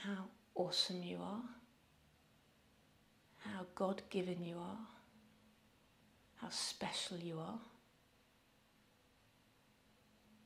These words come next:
This is what yoga does for us. It reminds us of this inner space. So sit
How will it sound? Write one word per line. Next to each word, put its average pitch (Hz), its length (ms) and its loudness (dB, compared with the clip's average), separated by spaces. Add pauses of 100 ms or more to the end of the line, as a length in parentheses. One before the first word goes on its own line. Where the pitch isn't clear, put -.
(500)
This 208 120 -4
is - 60 -4
what - 140 0
yoga 180 280 0
does 185 260 0
for - 140 -4
us. - 140 -4
It 254 140 -4
reminds 180 600 0
us - 720 -8 (200)
of - 180 -6
this - 240 -8
inner 175 200 -4
space. - 640 -6
So - 80 -8
sit - 400 -2